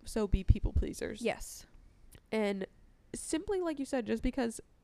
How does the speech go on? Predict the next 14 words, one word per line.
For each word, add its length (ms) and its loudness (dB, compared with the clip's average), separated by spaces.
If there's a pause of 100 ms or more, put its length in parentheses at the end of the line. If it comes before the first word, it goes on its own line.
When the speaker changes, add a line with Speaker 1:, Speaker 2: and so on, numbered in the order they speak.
Speaker 1:
throughout 280 6
history 360 2
it's 160 -2
always 300 2
been, 180 0
like, 380 -2 (340)
Speaker 2:
Like, 260 0
sit 220 2
down 180 0
and 120 -6
shut 160 -4
up. 220 -2 (380)
Speaker 1:
And 220 2
also, 420 0